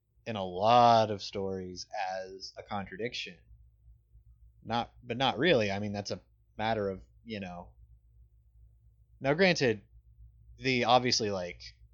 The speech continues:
you know, how much does she like that Boone is a Nightbreed versus, like, well, she's not resisting it because she's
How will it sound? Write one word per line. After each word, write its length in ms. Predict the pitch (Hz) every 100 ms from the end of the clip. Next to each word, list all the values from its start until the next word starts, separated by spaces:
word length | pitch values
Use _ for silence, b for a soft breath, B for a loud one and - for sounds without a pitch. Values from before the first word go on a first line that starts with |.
| _ - - -
you 140 | 101
know, 120 | 85
how 160 | 107 113
much 260 | 113 110
does 140 | - 98
she 200 | 107 95
like 360 | 104 131 120 113
that 280 | 98 92 - - - 104
Boone 220 | 104 98
is 100 | 98
a 60 |
Nightbreed 640 | 95 92 92 95 95 92 92
versus, 460 | 92 90 98 87 95
like, 220 | 90 92
well, 240 | 92 92
she's 420 | 92 90 90 - - - _ -
not 460 | 101 107 107 104 - -
resisting 600 | 104 98 107 - 104 98
it 180 | 92 -
because 300 | 104 95 95
she's 440 | 90 - 92 87